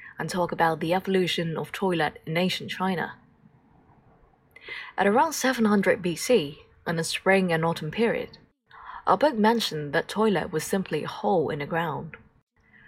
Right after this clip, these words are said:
When it's filled up, they call the slaves to bury it. That means there isn't a fixed place for toilets. One is made whenever it's needed. Then, in five hundred and eighty-one B C,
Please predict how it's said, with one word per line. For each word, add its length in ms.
When 120
it's 140
filled 260
up, 200
they 100
call 220
the 80
slaves 480
to 100
bury 380
it. 160
That 160
means 340
there 200
isn't 320
a 80
fixed 380
place 280
for 140
toilets. 680
One 180
is 160
made 320
whenever 480
it's 180
needed. 440
Then, 420
in 120
five 320
hundred 260
and 200
eighty-one 500
B 160
C, 400